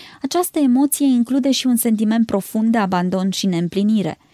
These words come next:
Ar fi mai potrivit dacă am folosi un termen la fel de nediferențiat ca și această emoție primară și să o numim pur și simplu durere.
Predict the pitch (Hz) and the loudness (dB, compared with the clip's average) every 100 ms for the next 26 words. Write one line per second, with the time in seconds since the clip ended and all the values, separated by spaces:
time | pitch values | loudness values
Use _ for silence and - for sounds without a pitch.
0 | _ _ _ 190 190 233 226 185 175 175 | _ _ _ -6 -2 0 0 0 -2 -2
1 | 165 220 226 - 180 - 170 165 233 208 | -2 0 -2 0 -4 -2 -4 -2 0 -2
2 | 185 208 226 233 208 - 240 196 180 214 | 0 0 0 0 0 -2 -2 0 0 0
3 | 214 202 175 175 - 180 233 - - - | 0 -2 -2 -4 -4 -2 -2 -6 -20 -20
4 | _ 277 262 262 262 240 262 226 226 226 | _ -4 -2 -2 -2 -2 0 0 0 0
5 | 226 220 220 240 202 151 160 180 - 185 | -2 -2 0 0 0 -4 -6 -6 -4 -2
6 | 175 175 196 233 226 254 233 180 - 226 | -2 -2 0 0 0 -2 -4 -6 -4 -2
7 | 208 208 208 220 - 202 240 214 160 160 | -2 -4 -8 -6 -6 -2 0 0 -2 -4